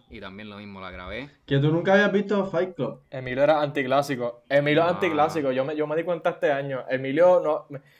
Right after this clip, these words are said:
Speaker 3: cada vez que veía un clásico yo me quedaba bobo.
Speaker 2: Emilio,
Speaker 3: <laughs> Porque
Speaker 2: tú, tú
Speaker 3: normalmente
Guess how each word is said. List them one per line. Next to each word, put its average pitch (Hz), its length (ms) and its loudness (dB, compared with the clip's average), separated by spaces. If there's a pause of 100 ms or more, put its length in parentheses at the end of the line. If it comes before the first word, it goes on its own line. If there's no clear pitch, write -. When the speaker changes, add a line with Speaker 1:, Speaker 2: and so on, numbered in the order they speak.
(220)
Speaker 3:
cada 147 180 6
vez 180 100 6
que 208 100 2
veía 190 220 4
un 180 60 -2
clásico 190 300 0
yo 147 140 0
me 147 80 -4
quedaba 170 240 4
bobo. 139 380 0 (1040)
Speaker 2:
Emilio, 160 500 2
Speaker 3:
<laughs> - 20 -10
Porque 165 180 0
Speaker 2:
tú, 165 40 2
tú 165 60 0
Speaker 3:
normalmente 170 460 4